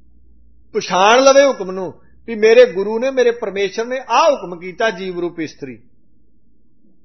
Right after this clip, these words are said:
ਫਿਰ ਸਤਿਗੁਰ ਸੇਵੇ ਲਿਵ ਲਾਏ, ਫਿਰ ਲਿਵ ਲਾ ਕੇ ਸਤਿਗੁਰੂ ਨੂੰ ਸੇਵਦੀ ਹੈ ਜਿਹੜੀ ਜੀਵ ਰੂਪ ਇਸਤਰੀ, ਜਿਹੜੀ ਸਿਮਰਨ ਕਰਦੀ ਹੈ, ਤੇ ਸਾਧ ਸੰਗ ਉਹਦੇ ਤੇ ਰਹਿਮਤਾਂ ਹੋ ਜਾਂਦੀਆਂ ਹਨ।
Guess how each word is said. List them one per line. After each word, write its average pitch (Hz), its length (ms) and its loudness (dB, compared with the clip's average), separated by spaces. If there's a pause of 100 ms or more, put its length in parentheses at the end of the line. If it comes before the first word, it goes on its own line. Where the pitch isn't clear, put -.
(280)
ਫਿਰ 226 220 8
ਸਤਿਗੁਰ 226 460 -2
ਸੇਵੇ 220 460 2
ਲਿਵ 190 240 -2
ਲਾਏ, 165 420 4 (680)
ਫਿਰ 277 220 8
ਲਿਵ 240 300 6
ਲਾ 240 300 4
ਕੇ 262 200 2
ਸਤਿਗੁਰੂ 254 600 -2
ਨੂੰ 269 120 -8
ਸੇਵਦੀ 180 520 -8
ਹੈ 208 60 -2
ਜਿਹੜੀ 190 280 -8
ਜੀਵ 170 240 -8
ਰੂਪ 180 240 -6
ਇਸਤਰੀ, 165 440 -6 (420)
ਜਿਹੜੀ 208 280 0
ਸਿਮਰਨ 220 420 -4
ਕਰਦੀ 208 460 0
ਹੈ, 190 340 0 (160)
ਤੇ 208 100 -2
ਸਾਧ 208 320 2
ਸੰਗ 262 220 -6
ਉਹਦੇ 233 260 -2
ਤੇ 233 160 -4
ਰਹਿਮਤਾਂ 247 420 0
ਹੋ 233 120 0
ਜਾਂਦੀਆਂ 175 540 -4
ਹਨ। 202 180 -4